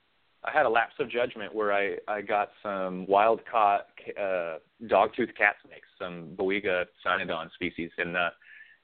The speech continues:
and, uh, so I got a bunch of quail eggs I was gonna try to get 'em to eat, and, and I threw some in with the cave dwellers, and they didn't, they didn't eat 'em, but I didn't, I didn't really try to get 'em to eat 'em necessarily. I just kinda put 'em in there and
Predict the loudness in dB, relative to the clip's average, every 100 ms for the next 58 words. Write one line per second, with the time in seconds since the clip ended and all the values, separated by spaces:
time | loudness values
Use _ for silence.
0 | _ 2 4 4 4 2 -2 -8 -14 _
1 | -10 -8 -6 -6 0 4 4 6 4 2
2 | _ _ -8 -6 -8 -6 -4 -2 -2 -4
3 | -6 -10 -10 -8 -12 -4 -2 -2 -4 -6
4 | -4 -6 -6 -10 -10 -6 0 2 2 2
5 | 2 2 2 2 0 -2 2 2 4 0
6 | 0 -2 0 2 2 2 -6 _ _ _
7 | 0 2 2 0 -4 -2 -4 -6 -8 -6
8 | -8 -10 -16 _ _ _ _ -8 -8 -6
9 | -8 -8 -10 -10 -8 -4 -4 -6 -10 _
10 | -12 -4 -2 0 -2 -6 -4 -2 -2 -4
11 | -8 -4 -4 0 4 4 2 -2 -4 -2
12 | -2 -2 -2 -2 -4